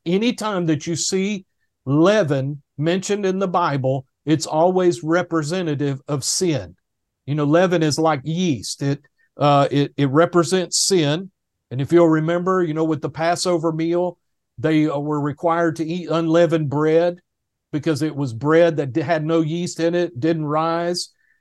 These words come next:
And so, uh, there was no sin involved. Honey, when used with leaven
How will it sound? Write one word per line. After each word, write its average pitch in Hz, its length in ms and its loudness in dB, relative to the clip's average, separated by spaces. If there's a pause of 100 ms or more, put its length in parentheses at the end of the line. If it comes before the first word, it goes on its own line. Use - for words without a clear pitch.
And 143 240 2
so, 165 540 4
uh, 135 380 0
there 156 200 4
was 135 200 0
no 175 220 4
sin 175 640 -2
involved. 156 800 0 (600)
Honey, 180 680 2 (320)
when 160 280 2
used 214 520 -2
with 165 220 0
leaven 160 720 -4